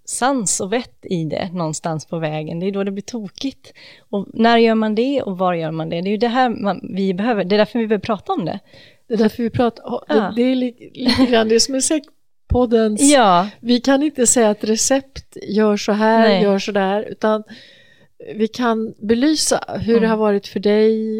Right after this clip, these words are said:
Speaker 2: hur
Speaker 1: Mm.
Speaker 2: det har varit med min erfarenhet då. Man kan ju säga att jag blev, ehm,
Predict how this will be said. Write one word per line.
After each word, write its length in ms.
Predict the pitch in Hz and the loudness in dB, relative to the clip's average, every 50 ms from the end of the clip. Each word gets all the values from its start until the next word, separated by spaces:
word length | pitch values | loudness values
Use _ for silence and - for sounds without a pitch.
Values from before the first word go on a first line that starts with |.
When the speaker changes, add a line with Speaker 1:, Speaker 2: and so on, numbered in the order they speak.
| 233 - - | -6 -8 -8
Speaker 2:
hur 40 | 196 | -8
Speaker 1:
Mm. 120 | 190 202 | -4 -2
Speaker 2:
det 60 | 190 190 | -2 -2
har 80 | 190 | 0
varit 400 | 185 190 190 190 190 - _ - - - - - - - 349 | 0 0 0 0 -2 -4 _ -16 -18 -18 -18 -18 -20 -14 -8
med 160 | 220 220 226 - | -6 -6 -6 -4
min 220 | 185 226 233 240 247 | -4 -2 -2 0 0
erfarenhet 640 | 247 240 220 202 - 202 196 190 196 196 196 190 - - | 0 0 0 0 0 0 0 0 0 0 -2 -2 -2 -2
då. 200 | 214 196 180 180 | -2 0 0 -2
Man 180 | 180 190 196 | -2 -4 -6
kan 140 | - - 214 | -4 -4 -2
ju 40 | 202 | 0
säga 360 | - - 220 208 196 190 190 | 0 2 2 2 2 0 -2
att 140 | 190 190 - | -2 -2 0
jag 200 | 220 233 262 262 | 0 0 0 0
blev, 280 | - 226 208 196 196 196 - - - - - - - - - - - - _ _ 240 | 0 0 0 0 -2 -4 -8 -18 -20 -20 -20 -20 -20 -20 -20 -20 -20 -20 _ _ -6
ehm, 560 | 208 202 196 196 196 190 190 190 196 196 190 | -4 -2 0 0 0 0 -2 -2 -4 -4 -6